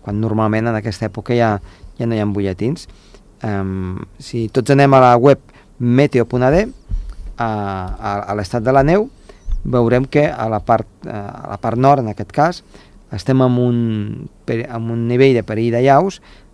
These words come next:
de dos sobre cinc. Per tant, no és molt alt, però encara poden haver allaus de neu, eh, fonda. Què vol dir això? Que després de que hi hagi precipitacions, eh, de tarda, aquesta aigua es, es pot per-, percolar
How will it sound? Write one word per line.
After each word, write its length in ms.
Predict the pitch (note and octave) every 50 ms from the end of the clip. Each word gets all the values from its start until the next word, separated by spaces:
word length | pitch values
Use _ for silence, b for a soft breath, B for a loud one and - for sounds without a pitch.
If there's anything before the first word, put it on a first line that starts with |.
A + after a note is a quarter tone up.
| _ -
de 180 | A#2+ B2 B2
dos 140 | A2 C3+ B2+ -
sobre 200 | D3+ C3 A#2 G2
cinc. 300 | - C#3+ C#3 G#2+ F2+ F2+ - - - _ _ b b b b b b b _ _
Per 140 | - F#2+ F#2
tant, 260 | - A2+ A#2 G#2+ - - - - - - -
no 140 | - A2+ A#2 G#2+
és 80 | A2+
molt 180 | C#3 D#3+ E3+ F3+
alt, 200 | F#3+ G#3 G3+ -
però 120 | C3+ B2 B2
encara 260 | G#2+ - C#3+ C#3+ C3
poden 220 | - C#3+ C#3+ C#3+ C#3+
haver 280 | C#3+ D3+ E3+ F#3 G3+ - B B B B B B B B _
allaus 400 | - C3 B2+ C3+ D3+ E3+ E3 C#3+
de 80 | C#3+ C3
neu, 320 | C3+ D3 E3 F3+ F#3 F3 _ _ _ _ _ -
eh, 500 | C#3 B2 A#2 A2+ A2 G#2+ G#2 G2 F#2 F#2 F#2
fonda. 420 | - - D3+ D3 C3 A2+ F#2 E2
Què 140 | - - C3
vol 180 | B2+ C3 A#2+ A2
dir 120 | G#2+ F#2
això? 240 | - - F#2+ D#2+ F2 - B B B B B B B B -
Que 120 | B2 A#2
després 260 | A2+ A2 - D3 C#3
de 100 | D3 D3
que 100 | - D#3
hi 100 | D3+ D3
hagi 120 | C3 C3+ -
precipitacions, 1000 | - G#2+ F#2+ G#2 A2+ - A2 - A2+ - - D#3 D#3 D3+ F3 A3 C4 - - - - _ _ b b b b b b b b _ _ _ -
eh, 180 | A2+ G#2 G2+ F#2+
de 100 | G2+ G#2+
tarda, 400 | - D3+ D#3 D3+ C3 D3+ F3+ G#3+ A#3 G#3 A2
aquesta 580 | G2 G2 - G#2+ - - - - A#2+ A#2 A#2 A2+
aigua 280 | A#2 A#2+ A2+ A#2+ A2+ G#2
es, 200 | - - - - -
es 100 | - -
pot 160 | - - A2+ -
per-, 200 | - - C3 - - - - -
percolar 560 | - A2+ - - - A#2 A#2+ B2 B2+ C#3+